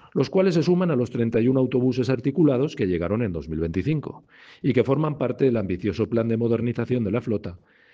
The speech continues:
que se está llevando a cabo al amparo del Plan de Inversiones dos mil veinticuatro, dos mil veintiocho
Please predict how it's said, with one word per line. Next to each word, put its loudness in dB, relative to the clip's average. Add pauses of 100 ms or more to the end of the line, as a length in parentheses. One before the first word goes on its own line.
(140)
que 2
se 0
está 0
llevando 2
a 0
cabo 0
al 0
amparo -2
del -2
Plan -4
de -4
Inversiones -4
dos -4
mil -2
veinticuatro, -2
dos -4
mil -8
veintiocho -2